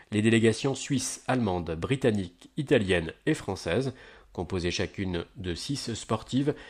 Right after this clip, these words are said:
disputeront un match sur l'ensemble des disciplines gymniques, saut, barre, poutre et sol. Les sociétaires du pôle France basé à Saint-Étienne auront à cœur de briller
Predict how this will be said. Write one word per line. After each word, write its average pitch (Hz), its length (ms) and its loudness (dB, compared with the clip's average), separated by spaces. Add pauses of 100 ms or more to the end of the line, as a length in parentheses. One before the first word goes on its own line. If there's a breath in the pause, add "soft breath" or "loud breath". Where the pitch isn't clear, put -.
(200 loud breath)
disputeront 95 580 -6
un 90 80 0
match 90 500 -4
sur - 280 -8
l'ensemble 131 480 0
des 107 120 0
disciplines 104 520 -4
gymniques, 101 480 0 (260 loud breath)
saut, - 420 -2 (100)
barre, 90 400 0
poutre - 280 -8
et 92 60 -2
sol. 101 340 -2 (340 loud breath)
Les 85 80 -2
sociétaires 92 600 0
du 85 160 -8
pôle 87 220 -2
France 95 340 -4
basé 95 280 -2
à 95 60 0
Saint-Étienne 107 580 0
auront 95 200 0
à 87 160 -2
cœur 90 320 -4
de 80 160 -8
briller 107 440 2